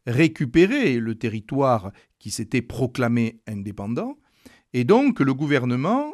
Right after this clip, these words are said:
euh, ukrainien doit quitter Kiev en février mille neuf cent dix-huit. Mais le,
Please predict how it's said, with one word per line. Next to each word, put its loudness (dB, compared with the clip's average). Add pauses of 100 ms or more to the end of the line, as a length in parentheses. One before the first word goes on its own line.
(120)
euh, -4
ukrainien -2
doit 0
quitter -4
Kiev -4
en -4
février -4
mille -2
neuf -4
cent -6
dix-huit. -12 (920)
Mais 4 (400)
le, 2